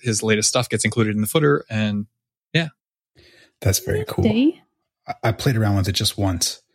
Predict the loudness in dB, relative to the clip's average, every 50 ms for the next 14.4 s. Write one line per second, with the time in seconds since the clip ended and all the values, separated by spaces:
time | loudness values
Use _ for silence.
0 | _ _ _ _ _ _ -2 0 2 2 2 0 -2 -4 -8 -12 -14 -18 _ _
1 | _ _ _ _ _ _ -2 0 2 2 2 0 0 -2 -6 _ _ _ _ -4
2 | -4 -4 -4 -2 0 2 2 2 2 2 0 0 0 -2 -4 -4 -6 -4 0 0
3 | 2 2 2 2 2 2 2 2 4 4 2 2 2 2 0 0 0 0 0 -2
4 | 0 0 -2 -4 -6 _ _ _ _ -2 0 0 0 0 0 2 0 0 -2 -2
5 | 0 2 2 2 2 0 0 0 0 0 0 0 0 0 0 2 2 0 0 0
6 | -2 -2 0 2 4 4 4 4 2 2 2 0 -4 -6 -4 -4 -4 -2 0 0
7 | 2 2 0 0 -2 -2 -2 -4 -2 -4 -4 -2 0 -2 -2 0 -2 -4 -6 -6
8 | -12 _ -20 -4 0 0 0 2 2 2 2 2 0 -2 0 0 0 0 0 0
9 | -2 -2 -4 -4 -2 2 2 2 2 0 -2 -2 -2 -2 -4 -6 _ _ _ _
10 | _ _ _ _ -2 0 0 2 0 0 0 0 0 0 0 2 2 2 4 4
11 | 2 2 2 2 2 2 2 0 -2 -2 -2 -2 0 -2 -2 -4 -8 _ _ _
12 | _ _ 0 0 0 0 0 0 -2 -2 -2 -4 -6 -8 -4 -2 -2 0 0 0
13 | -2 -2 -2 -4 -4 -2 -2 -2 0 0 0 0 0 0 0 -2 -2 -4 -4 -2
14 | 0 0 2 2 2 0 -2 -4